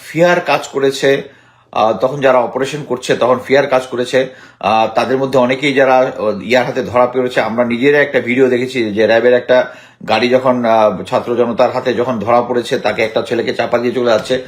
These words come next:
তখন ওই ছেলেটাকে, আহ, ছাত্র জনতা মোটামুটি নৃশংসভাবেই পিটিয়েছে। আমি জানি না সে বেঁচে আছে কিনা। So এই জিনিসটা জন্য তারা, পুলিশ যখন ওয়ার্ন আউট হয়ে গেছে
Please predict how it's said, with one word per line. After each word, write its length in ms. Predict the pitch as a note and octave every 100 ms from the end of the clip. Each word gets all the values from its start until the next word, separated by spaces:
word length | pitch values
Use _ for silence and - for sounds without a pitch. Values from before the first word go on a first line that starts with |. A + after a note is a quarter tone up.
| - - -
তখন 260 | A#2 C3+
ওই 160 | A2+ B2+
ছেলেটাকে, 640 | C#3 B2+ B2 B2+ B2+ B2
আহ, 260 | F#2 G#2+ G#2
ছাত্র 260 | C3 C3+ B2
জনতা 460 | A#2+ A2 A#2+ A2+
মোটামুটি 380 | G#2 A2 B2 A2
নৃশংসভাবেই 840 | A2 A2+ C3+ B2+ A#2 A#2 A#2 A#2 - - -
পিটিয়েছে। 340 | A#2 A2+ A2
আমি 160 | A2 A2
জানি 160 | A#2
না 100 | A#2
সে 140 | A2 G#2+
বেঁচে 220 | G2+ G2
আছে 180 | F2+ F#2
কিনা। 220 | D#2 D#2+ - - - - _ - -
So 200 | F#3 E3 - -
এই 140 | F3+
জিনিসটা 760 | G3 G#3 F#3+ - G#3 G3+ G3+ - - A#2
জন্য 440 | A2+ E3+ F3+ A3 -
তারা, 360 | C3+ C#3 G3 D4+ - -
পুলিশ 340 | D#3+ A#3+ G#3+
যখন 400 | A#3 G3+ G#3+ G#3 -
ওয়ার্ন 380 | D#2+ A2 E3 F3+
আউট 220 | E3+ E3
হয়ে 220 | B2 A2
গেছে 400 | F#2 - A2+ G3+